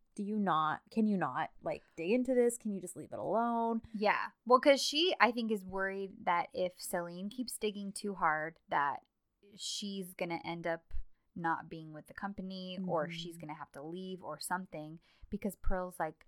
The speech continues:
Speaker 2: "You're one of the only people at work I can relate to, I
Speaker 1: Right.
Speaker 2: can talk straight to, I can share my heart with. Can you please just, like, chill
Speaker 1: Yeah.
Speaker 2: so that nothing happens?"
Speaker 1: Yep. And, um, so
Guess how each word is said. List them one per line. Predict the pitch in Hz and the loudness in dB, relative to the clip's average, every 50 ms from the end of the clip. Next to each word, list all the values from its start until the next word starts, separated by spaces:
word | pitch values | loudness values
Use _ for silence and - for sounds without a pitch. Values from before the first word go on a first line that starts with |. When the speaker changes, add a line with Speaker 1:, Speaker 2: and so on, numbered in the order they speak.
| _ _ _ _ _ _ _ _ | _ _ _ _ _ _ _ _
Speaker 2:
"You're | 196 196 214 233 247 254 247 | -6 -4 -4 -2 -2 -4 -6
one | 240 226 202 208 208 196 | -8 -6 -4 -4 -4 -4
of | 190 180 | -2 -4
the | 185 | -4
only | - - 180 180 175 175 170 | -4 -4 -8 -8 -10 -12 -10
people | - 185 165 - 170 165 156 | -12 -12 -10 -6 -4 -4 -4
at | - - | -4 -4
work | 156 156 156 - - | -6 -8 -6 -6 -10
I | 165 | -10
can | - _ 165 151 | -10 _ -16 -12
relate | 147 156 170 202 247 196 202 | -8 -4 -2 -2 -2 -2 -6
to, | - - 214 196 190 | -6 -2 -2 -2 0
I | 190 180 | -2 -2
Speaker 1:
Right. | 170 165 - | -2 -6 -6
Speaker 2:
can | - - 170 165 160 160 - _ _ | -8 -10 -10 -10 -12 -14 -16 _ _
talk | - - 151 - - | -6 -6 -6 -6 -6
straight | - - - 254 269 254 190 - | -10 -2 0 0 0 0 -4 -8
to, | - 254 240 233 220 220 190 | -6 -4 -4 -2 0 0 0
I | 151 | 0
can | - - 170 170 | 0 -4 -10 -10
share | - - 202 202 | -6 -4 -4 -2
my | 202 196 | -2 -2
heart | 196 214 208 - 196 | 4 4 4 4 6
with. | 202 202 202 - _ - - - _ _ _ _ _ | 2 0 0 -2 _ -20 -20 -20 _ _ _ _ _
Can | - - 196 185 | -12 -10 -8 -8
you | 185 185 180 - | -8 -10 -8 -6
please | - 190 190 185 202 202 208 196 | -6 -6 -4 -6 -8 -10 -12 -12
just, | - 240 233 - - - - - | -12 -12 -12 -12 -14 -14 -12 -10
like, | 135 131 135 - _ _ - - _ _ _ _ _ _ _ _ | -10 -10 -10 -12 _ _ -20 -20 _ _ _ _ _ _ _ _
chill | - - - 147 143 147 147 165 190 220 233 226 - - _ | -10 -8 -6 -4 -2 -2 0 0 0 -2 -4 -8 -12 -20 _
Speaker 1:
Yeah. | 202 185 170 - - | -18 -16 -14 -8 -4
Speaker 2:
so | 175 170 | -4 -2
that | 156 160 - - 175 | -2 -4 -4 -4 -4
nothing | 170 156 151 - 156 147 156 | -4 -4 -4 -4 -12 -16 -16
happens?" | 139 - - - - - - - 175 - - - _ _ _ _ _ _ _ _ _ _ | -16 -18 -18 -18 -20 -20 -20 -20 -18 -16 -18 -18 _ _ _ _ _ _ _ _ _ _
Speaker 1:
Yep. | - 220 285 - _ _ _ _ _ _ _ _ _ _ _ _ _ _ _ - | -4 -4 -4 -4 _ _ _ _ _ _ _ _ _ _ _ _ _ _ _ -6
And, | 214 202 196 190 185 185 180 180 180 185 - - - | -4 -4 -2 -2 -2 -4 -4 -6 -8 -10 -12 -10 -8
um, | - 196 185 170 156 101 - 180 190 - _ _ _ _ _ | -6 -4 -4 -4 -6 -8 -10 -12 -16 -18 _ _ _ _ _
so | - - - 254 254 254 226 196 185 175 175 180 202 202 | -20 -2 2 4 6 8 8 8 10 8 8 6 4 0